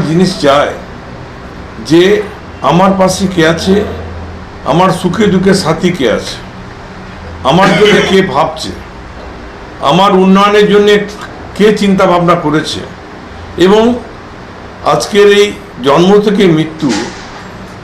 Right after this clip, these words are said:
মমতা ব্যানার্জির প্রকল্প, সর্বোপরি এবারে মমতা ব্যানার্জি যা কথা দিয়েছেন মানুষের কাছে, সেটা তিনি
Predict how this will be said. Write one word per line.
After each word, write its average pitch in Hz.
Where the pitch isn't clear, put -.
মমতা 208
ব্যানার্জির 208
প্রকল্প, 190
সর্বোপরি 233
এবারে 202
মমতা 185
ব্যানার্জি 214
যা 202
কথা 208
দিয়েছেন 214
মানুষের 175
কাছে, 190
সেটা 180
তিনি 190